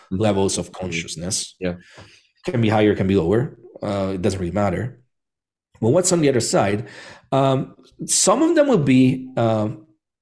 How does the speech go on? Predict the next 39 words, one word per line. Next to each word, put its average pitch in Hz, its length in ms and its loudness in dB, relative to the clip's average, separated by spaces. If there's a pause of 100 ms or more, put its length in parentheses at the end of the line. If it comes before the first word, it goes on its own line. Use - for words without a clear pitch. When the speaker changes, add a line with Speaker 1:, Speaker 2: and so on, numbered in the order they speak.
Speaker 2:
very 92 440 -2
advanced. 117 680 -2 (240)
I, 165 360 0
I, 165 260 0
I 120 100 2
tend 185 280 0
to 170 40 0
believe 123 220 2
most 107 400 0
of 92 140 -6
them 95 140 -4
are 90 100 -6
way 110 240 2
more 92 160 0
advanced 87 340 -8
than 87 100 -8
us, 92 200 -8
but 196 140 -4
not 381 180 2
all, 117 200 2
not 170 160 -2
all 98 140 -2
of 85 120 -8
them, 104 180 -6 (260)
because 120 280 2
as 123 140 0
a 127 60 2
magician, 123 340 0
you 156 100 2
can 196 120 0
get 156 160 0
in 104 140 -4
touch 107 240 -4
with, 101 280 -4 (480)
um, 98 640 -4 (1300)
spirits - 460 -2
like 95 160 -2
the 98 100 -2
elementals, 101 640 -4